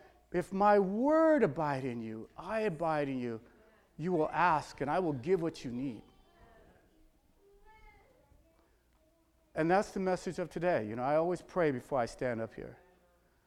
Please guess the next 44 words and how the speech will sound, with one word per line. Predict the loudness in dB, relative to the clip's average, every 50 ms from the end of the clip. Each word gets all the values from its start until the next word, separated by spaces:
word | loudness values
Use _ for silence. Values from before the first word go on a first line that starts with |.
| _ _ _ _ _ _ 0
I | 2
always | 2 4 4 4 4
ask | 4 4 4 2 2
God, | 2 2 2
"What | 2 0 -2
do | -2
you | -2
want | -2 -2 0
me | 0 -2
to | -2
talk | -2 -4 -2 -2 -2 0 -2
about? | -4 -2 -2 -4 -6 -6 -8 -12 -18 -20 _ _ _ _ _ _ _ _ _ _ _ _ _ _ _ _ _ -20 _ -16
Uh, | -12 -8
Lord, | -4 -2 -2 -2 -2
this | -2 -6 -4
one's | -6 -6 -6 -6
too | -6 -6 -6 -4
hard. | -4 -2 0 0 0 0 -2
I | -4
don't | -6 -8
know | -10
if | -6 -4 -4
I | -4
could | -4 -4 -8 -8
do | -10 -8 -8 -6
this." | -6 -8 -10 -10 -10 -14 -16 -16 -18 -20 _ _ _ -20 _ _ _ _ _ _ _ _ _ _ _ _ _ _ _ _ _ _ _ _ _ _ _ _ _ _ _ _ _ _ _ _ _ _ _
But | 0 2 4
I | 4 2
do | 2 0 -2 -2
know | 0 0 0
how | 0 0
important | 0 -2 -4 -4 -4 -4 -4 -4 -6 -8
it | -10 -14 -16
is. | -20 -20 -20 -20 _ _ _ _ _ _ _ -20 _ _ _ _ -20 -20 -20 -20 _ _ _ _ _ _ _ _
But | 0 0
I | 0
do | 2 0 -2
know | 0 0 0
how | 2 4 2 2
the | 2 -2 -4 -6 -6
struggles | -4 0 2 2 2 2 2 2
I | 2 2 2
have, | 4 2 2 0 0
what, | -2 -4 -6